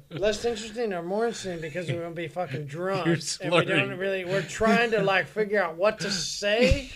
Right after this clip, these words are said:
Speaker 2: <laughs>
Speaker 1: because we're drunk at the end of it recording
Speaker 2: You
Speaker 1: the
Speaker 2: keep saying
Speaker 1: pre-
Speaker 2: we're. I'm not slurring yet. <laughs>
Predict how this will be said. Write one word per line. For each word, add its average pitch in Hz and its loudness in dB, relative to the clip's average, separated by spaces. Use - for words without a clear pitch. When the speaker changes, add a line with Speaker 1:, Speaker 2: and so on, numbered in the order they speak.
Speaker 2:
<laughs> - -20
Speaker 1:
because 208 0
we're 185 -4
drunk 202 -2
at 190 -2
the 170 -10
end 262 -2
of 185 2
it 175 -4
recording 190 0
Speaker 2:
You 165 -4
Speaker 1:
the 160 -4
Speaker 2:
keep 180 -4
saying 165 -2
Speaker 1:
pre- 139 0
Speaker 2:
we're. 90 -4
I'm 101 -10
not 98 -8
slurring 98 -8
yet. 85 -12
<laughs> 185 -4